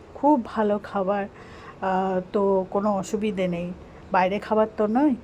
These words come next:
তো সেই জন্যই যাই হোক, উম,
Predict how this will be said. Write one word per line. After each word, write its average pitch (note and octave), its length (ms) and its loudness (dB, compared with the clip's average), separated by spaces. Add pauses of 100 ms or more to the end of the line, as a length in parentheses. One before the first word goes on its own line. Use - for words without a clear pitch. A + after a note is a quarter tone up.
(460)
তো G3+ 460 0
সেই A3 180 0
জন্যই G#3+ 500 0
যাই G#3 220 4
হোক, C4+ 200 6 (1080)
উম, F#3+ 800 0